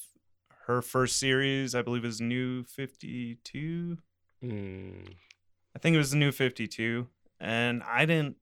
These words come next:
Speaker 1: care for it at all. I was like, "This is everything." Not that I loved Harley Quinn to begin with. I didn't, but, like, I appreciate it 'cause I grew up on Batman the Animated Series. Like,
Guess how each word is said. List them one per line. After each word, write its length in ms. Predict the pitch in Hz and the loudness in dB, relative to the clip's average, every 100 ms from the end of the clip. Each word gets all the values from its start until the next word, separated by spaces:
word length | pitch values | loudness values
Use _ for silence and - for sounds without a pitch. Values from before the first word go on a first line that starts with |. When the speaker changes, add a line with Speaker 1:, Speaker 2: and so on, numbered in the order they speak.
| _ _ | _ _
Speaker 1:
care 320 | - 117 151 | -2 0 0
for 260 | 151 147 147 | -2 -4 -2
it 180 | 147 - - | -4 -8 -8
at 140 | 135 127 | -2 2
all. 360 | 143 127 - - 113 | 2 2 -4 -14 -12
I 40 | |
was 140 | 117 110 | -8 -6
like, 180 | 107 - | -6 -4
"This 220 | 151 147 | -4 -2
is 280 | 135 120 - | -4 -4 2
everything." 400 | 127 135 139 139 | 2 2 0 2
Not 200 | 143 170 | 4 6
that 120 | 147 | 10
I 80 | 139 | 10
loved 320 | 139 143 143 - | 10 10 10 8
Harley 280 | 143 143 | 6 6
Quinn 220 | 131 139 135 | 2 0 0
to 40 | |
begin 360 | 110 101 117 131 | -2 0 0 0
with. 180 | 131 - | -2 -4
I 120 | 101 | -6
didn't, 460 | 92 113 127 131 - | -2 2 2 2 -2
but, 120 | 110 95 | -6 -4
like, 240 | 95 101 | -4 -2
I 60 | 104 | -4
appreciate 540 | - 113 104 110 101 | -2 -2 0 0 0
it 60 | 92 | 0
'cause 140 | 104 | -8
I 60 | 98 | -8
grew 260 | 101 107 | -6 -4
up 120 | 101 110 | -2 -2
on 160 | 101 | -2
Batman 360 | 101 98 98 95 | -2 -2 -4 -6
the 120 | 95 | -6
Animated 340 | 95 95 92 92 | -8 -8 -10 -10
Series. 540 | 110 - 104 101 - | -10 -10 -12 -14 -14
Like, 140 | 107 | -16